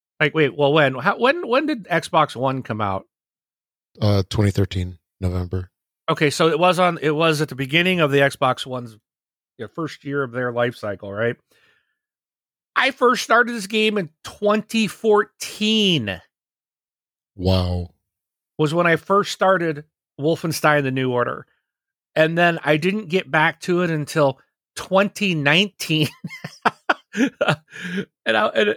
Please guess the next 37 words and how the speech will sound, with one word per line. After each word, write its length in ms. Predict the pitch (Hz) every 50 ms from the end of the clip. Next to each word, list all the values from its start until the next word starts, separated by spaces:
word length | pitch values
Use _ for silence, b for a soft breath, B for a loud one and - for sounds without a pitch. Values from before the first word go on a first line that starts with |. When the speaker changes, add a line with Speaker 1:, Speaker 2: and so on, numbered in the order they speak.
| -
Speaker 1:
and 180 | - 202 208 196
then 140 | 220 214 214
I 80 | 202 196
played 380 | - - - 208 226 254 214
for 100 | - 226
a 60 | 220 208
little 240 | 190 190 185 180
bit, 320 | 160 151 170 170 180 202 - _ _ _ _ _ _ _ _ _ _ _ _ _ _ _ _ -
and 120 | 175 185
then 120 | 190 185
that 120 | 180 170 156
was 240 | 160 151 131 123 190
it. 260 | 247 233 208 - b b b b b b b -
And 80 | - 285
here 240 | 254 254 277 269 233
I 180 | - 180 214 277
was 220 | 320 320 214 180 151 _ _
pretty 380 | _ - 226 277 302 285 208
close 480 | - - - 160 160 185 208 202 - -
to 100 | - 170
the 240 | 151 151 139 135 170
end, 420 | 240 262 214 151 139 151 127 - - _
didn't 300 | 143 185 175 165 110 131
know 260 | 143 165 214 220 180
it, 220 | 143 143 - - _ _ _ _ _ _ _ _ -
and 360 | 170 170 165 160 156 147 139 _ _ _ _ _ _ -
boot, 280 | 127 139 160 170 175 - 156 143
just 200 | 131 165 160 139
watched 340 | 135 143 139 156 170 170 -
it 80 | 180 147
the 80 | 170
other 200 | 170 160 156 147
day, 320 | 131 127 151 175 196 190 170
and 100 | 147 139
with, 240 | 139 139 135 - _ -
like, 340 | 143 139 131 139 143 131 -
within 600 | 143 143 135 - - 160 156 147 147 143 143